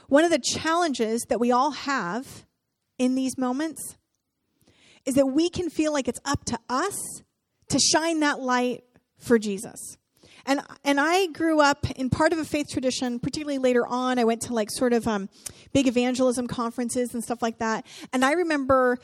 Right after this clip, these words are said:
youth pastors saying things to me, like, from the front,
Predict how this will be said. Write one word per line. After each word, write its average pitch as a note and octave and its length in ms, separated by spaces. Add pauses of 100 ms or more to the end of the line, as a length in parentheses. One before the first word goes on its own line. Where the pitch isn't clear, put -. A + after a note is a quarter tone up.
(120)
youth D#4 360
pastors B3 560
saying D4 260
things A3 340
to - 140
me, A3 180
like, G3+ 180
from A3+ 280
the G#3+ 60
front, A3 460